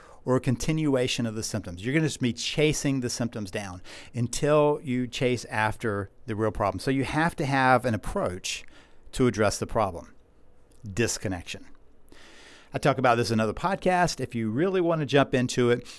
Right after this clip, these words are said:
I have the Save the Marriage system. You can find that at save the marriage dot com slash system. That's save the marriage dot com slash system. Uh, you can find it there. Uh, take a look at, uh, what's offered there, because the whole basis of that is how do you step back into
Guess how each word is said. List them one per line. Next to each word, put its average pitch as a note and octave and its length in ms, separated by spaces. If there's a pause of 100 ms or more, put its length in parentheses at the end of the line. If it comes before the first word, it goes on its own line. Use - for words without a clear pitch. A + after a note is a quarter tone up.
(140)
I A#2+ 160
have B2 580
the G#2+ 100
Save D3 340
the B2+ 60
Marriage G#2+ 300
system. C#3+ 460
You A#2+ 120
can A#2 140
find A#2 260
that A2 160
at G2+ 140
save C3 340
the B2 80
marriage A#2+ 540 (200)
dot A#2+ 240
com B2 240
slash G2 480
system. - 580
That's - 200
save B2 180
the C3 80
marriage B2 300
dot A#2+ 180
com B2+ 180
slash A2 440
system. - 500 (460)
Uh, - 20
you A2+ 140
can A#2+ 160
find C3 240
it B2+ 80
there. A#2+ 560
Uh, G#2 160
take A#2+ 240
a B2+ 40
look B2+ 260
at, A2+ 160 (260)
uh, A2+ 160
what's C3 240
offered C3+ 320
there, B2+ 100
because B2+ 360
the G#2 160
whole E3+ 420
basis C3 380
of F#2+ 160
that F2+ 280
is A2+ 200
how C#3+ 500
do A#2+ 80
you B2 100
step A#2+ 260
back G#2 300
into G#2 400